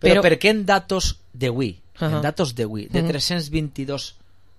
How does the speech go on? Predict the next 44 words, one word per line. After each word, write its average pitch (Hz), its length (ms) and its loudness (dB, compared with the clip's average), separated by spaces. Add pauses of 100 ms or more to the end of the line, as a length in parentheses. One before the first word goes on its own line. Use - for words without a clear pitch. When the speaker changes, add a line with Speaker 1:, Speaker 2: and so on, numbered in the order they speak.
(640)
Speaker 1:
d'incidència 127 540 -6
acumulada, 110 460 -8
avui 135 180 -8
tenim 185 140 -6
tres-cents 143 220 -10
vint-i-dos, 107 280 -10
hem 127 100 -10
baixat 113 320 -10
prou, - 160 -18
de - 340 -20
Speaker 2:
Sí. 170 80 0
Speaker 1:
tres-cents 131 280 -6
seixanta-nou 143 500 -6
a 147 60 -6
tres-cents 104 260 -12
vint-i-dos, 92 400 -18
que 98 80 -18
això - 80 -16
és - 80 -18
una 143 120 -8
bona 110 180 -10
notícia. 98 400 -14 (400)
Per 143 180 4
què 185 120 -4
en 196 80 -4
estos 160 320 -6
datos, 143 500 -6 (340)
eh, 123 280 -6
no 135 120 -4
se 151 160 -2
plantegen 127 840 -4
els 120 180 -8
tancaments 120 680 -10
de 110 180 -6
coses, 139 500 -4
no 127 100 -12
m'envien 123 460 -8
des 120 120 -8
de 117 80 -8
Sanitat 120 600 -8
o 117 80 -12
pacten 120 340 -14
en 113 160 -12
nosaltres 120 540 -10